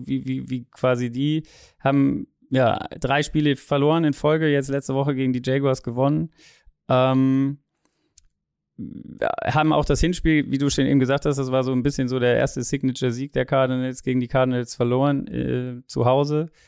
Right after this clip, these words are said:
Und seitdem haben, haben die Rams dann auch so ein bisschen so ein, so ein, so ein, ja, so ein, so ein Downslope gehabt,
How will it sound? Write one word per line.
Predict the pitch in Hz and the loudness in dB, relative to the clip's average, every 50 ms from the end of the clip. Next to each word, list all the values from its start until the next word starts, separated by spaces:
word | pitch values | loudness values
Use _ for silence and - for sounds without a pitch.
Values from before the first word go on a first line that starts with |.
| _ _ _ _ _ - - _ _ | _ _ _ _ _ -20 -20 _ _
Und | - 135 135 | 0 2 2
seitdem | 127 135 123 - 143 135 143 147 147 143 139 139 - | 2 2 0 2 2 2 4 4 4 2 2 0 0
haben, | 110 117 135 139 143 - | 0 0 2 0 0 0
haben | - 131 139 143 139 | -2 0 2 2 2
die | 127 131 | 2 2
Rams | 127 131 131 135 143 - | 2 2 2 2 0 -2
dann | 135 131 | -2 -2
auch | 131 | -2
so | 127 - 131 | -2 -2 -2
ein | 123 | -2
bisschen | 143 143 - 143 | -2 0 0 -2
so | 123 127 | -2 0
ein, | 131 127 123 120 | 0 -2 -2 -4
so | 117 123 | -4 -6
ein, | 123 123 123 - - | -6 -6 -6 -8 -8
so | - 120 | -8 -8
ein, | 120 120 120 117 117 117 123 123 _ _ _ - | -8 -6 -6 -8 -8 -10 -12 -14 _ _ _ -6
ja, | - 120 120 | -2 0 0
so | 113 110 | 0 -2
ein, | 113 110 104 - | -4 -6 -8 -8
so | - - | -6 -4
ein | 123 107 | -2 2
Downslope | 135 127 127 139 143 147 143 143 143 143 - _ _ _ _ _ _ _ _ _ _ - - - 139 135 135 - | 2 4 4 4 4 2 2 0 -2 -6 -10 _ _ _ _ _ _ _ _ _ _ -8 -2 2 2 2 2 2
gehabt, | - 139 123 131 139 135 - | 0 2 2 4 2 0 -4